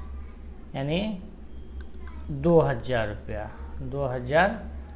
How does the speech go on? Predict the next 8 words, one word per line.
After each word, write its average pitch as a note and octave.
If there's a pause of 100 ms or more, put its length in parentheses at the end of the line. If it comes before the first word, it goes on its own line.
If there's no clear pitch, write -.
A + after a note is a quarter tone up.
(460)
रुपया A#2+
हो A2+
गया A2+
इसका। - (1300)
फिर E3
अगला D#3+
question D#3+
है, C3+